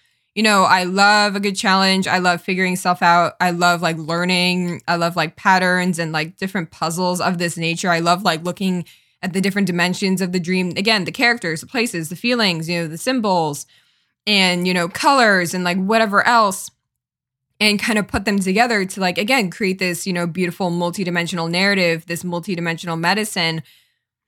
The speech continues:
But this one, again, it just wasn't coming together in that way. So I was like, "Let me just sit with, okay." But again, and this is where, you know, it's very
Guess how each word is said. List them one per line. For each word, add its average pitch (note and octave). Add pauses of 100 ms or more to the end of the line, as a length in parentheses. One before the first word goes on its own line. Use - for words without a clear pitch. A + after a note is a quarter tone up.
(320)
But G3+
this A#3
one, C#4
again, A3+
it G3
just F#3+
wasn't A3
coming G#3+
together G3
in F#3+
that F3+
way. F#3
So F#3+
I F3+
was F3
like, F3 (100)
"Let A3+
me F#4+
just A4+
sit F#3+
with, F#3 (720)
okay." G#3 (840)
But F#3+ (260)
again, G#3
and G3
this A3
is G#3
where, F#3+ (160)
you G#3+
know, F#3+
it's F3+
very F#3